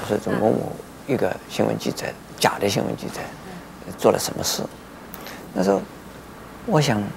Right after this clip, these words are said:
不应该把我扯进去吧？哎，他就告诉这个，呃，法院呢，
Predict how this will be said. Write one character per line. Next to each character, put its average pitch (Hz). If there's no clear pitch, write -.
不 220
应 160
该 131
把 107
我 92
扯 -
进 113
去 -
吧？ -
哎， 190
他 160
就 147
告 127
诉 -
这 -
个， -
呃， 117
法 87
院 101
呢， -